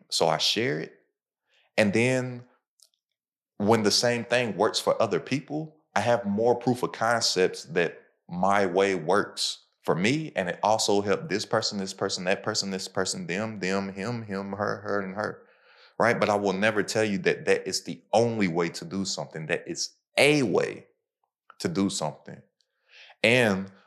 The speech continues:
with that social proof, which can lead into way number four, if somebody knows how to do something for themselves,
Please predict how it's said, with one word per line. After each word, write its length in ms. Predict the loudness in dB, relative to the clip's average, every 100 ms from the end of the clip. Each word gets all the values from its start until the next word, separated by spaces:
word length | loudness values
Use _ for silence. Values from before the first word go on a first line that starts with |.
| _
with 180 | 0 4
that 140 | 4
social 380 | 6 4 4 0
proof, 460 | -4 -4 -6 -8 -18 _ _ _ _ _ _ _ _ _ _ _ _ _ 2
which 180 | 4 6
can 160 | 4
lead 160 | 4 4
into 160 | 2 4
way 200 | 2 2
number 220 | 0 -6
four, 520 | -2 0 0 -2 -8 _ _ _ _ _ _ _ _ _ _ _ _ _ _ _ _ _ _ _ _ _ _
if 100 | 4
somebody 580 | 6 6 4 4 4 4
knows 580 | 2 4 6 6 4 4
how 120 | 2
to 80 | 2
do 180 | -2
something 360 | -2 -2 -4 -8
for 160 | 0 2
themselves, 720 | 2 0 2 4 2 -2